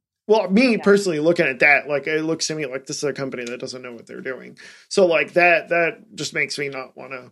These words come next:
Speaker 1: like, work for them.
Speaker 2: Yeah.
Speaker 1: But, like, I think there's, like, that disconnect between H R. We talked about this on the episode with, with John, uh, Knox, who does a lot of, uh,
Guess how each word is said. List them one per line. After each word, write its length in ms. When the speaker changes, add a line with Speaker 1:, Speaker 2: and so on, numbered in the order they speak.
Speaker 1:
like, 200
work 240
for 120
them. 340
Speaker 2:
Yeah. 240
Speaker 1:
But, 320
like, 400
I 80
think 160
there's, 220
like, 180
that 320
disconnect 560
between 320
H 220
R. 180
We 120
talked 240
about 140
this 220
on 120
the 120
episode 380
with, 320
with 200
John, 680
uh, 220
Knox, 680
who 120
does 220
a 60
lot 160
of, 180
uh, 300